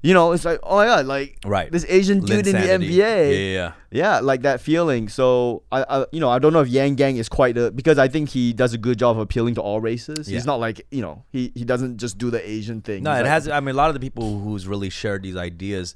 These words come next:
Speaker 1: Are non-Asian.
Speaker 2: are non-Asian,
Speaker 1: Yeah.
Speaker 2: and they wanna talk to me about it 'cause
Speaker 1: Yeah.
Speaker 2: I'm Asian.
Speaker 1: Yeah, exactly.
Speaker 2: <laughs> You
Speaker 1: Yeah,
Speaker 2: know what I'm
Speaker 1: yeah.
Speaker 2: saying? It's like,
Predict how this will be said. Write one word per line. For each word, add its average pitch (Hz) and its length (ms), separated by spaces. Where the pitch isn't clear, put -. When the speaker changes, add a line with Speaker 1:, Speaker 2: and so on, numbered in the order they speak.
Speaker 1:
Are 113 140
non-Asian. 98 600
Speaker 2:
are 117 100
non-Asian, 113 680
Speaker 1:
Yeah. 107 80
Speaker 2:
and 113 80
they 120 80
wanna 139 220
talk 123 260
to 110 80
me 107 220
about 95 300
it 98 60
'cause 98 120
Speaker 1:
Yeah. 101 80
Speaker 2:
I'm 98 100
Asian. 117 320
Speaker 1:
Yeah, 147 60
exactly. 160 420
Speaker 2:
<laughs> 220 140
You 190 80
Speaker 1:
Yeah, 226 120
Speaker 2:
know 196 60
what 190 140
I'm 196 140
Speaker 1:
yeah. 208 60
Speaker 2:
saying? 214 200
It's 202 80
like, 202 180